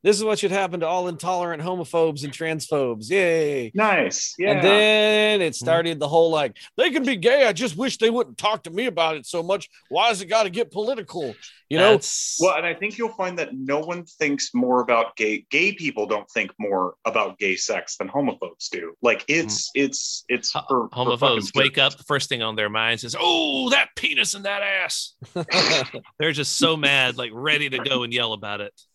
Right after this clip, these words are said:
Speaker 1: It
Speaker 2: Yeah.
Speaker 1: just, and then it just got, it's just like all the dumb arguments, like, came out and, like, all the stupid, uh, uh, you know, like,
Speaker 2: Nothing
Speaker 1: and
Speaker 2: like
Speaker 1: they
Speaker 2: a good flame war on a fan page.
Speaker 1: and they,
Speaker 2: <laughs>
Speaker 1: they, my favorite thing right now is the right has claimed George Orwell, which is the height of irony, you know?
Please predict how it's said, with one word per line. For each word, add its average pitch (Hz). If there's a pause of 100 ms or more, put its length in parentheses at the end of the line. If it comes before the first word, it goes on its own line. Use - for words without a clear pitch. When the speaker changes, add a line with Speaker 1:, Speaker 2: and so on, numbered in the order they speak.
(440)
Speaker 1:
It 175
Speaker 2:
Yeah. 165
Speaker 1:
just, 165 (240)
and 190
then 220
it 208
just 196
got, 185
it's 175
just 185
like 175
all 196
the 175
dumb 160
arguments, 143
like, 120
came 131
out 113
and, 110
like, 104
all 139
the 131
stupid, 123 (500)
uh, 120
uh, 127
you 156
know, 156
like, 135
Speaker 2:
Nothing 143
Speaker 1:
and 156
Speaker 2:
like 160
Speaker 1:
they 165
Speaker 2:
a 135
good 151 (120)
flame 160
war 156
on 143
a 143
fan 92
page. 95
Speaker 1:
and 202
they, 214
Speaker 2:
<laughs> 175
Speaker 1:
they, 190
my 180
favorite 214
thing 170
right 160
now 165
is 139
the 131
right 135
has 117
claimed 147
George 131
Orwell, 135
which 117
is 110
the 107
height 117
of 101
irony, 120
you 139
know? 143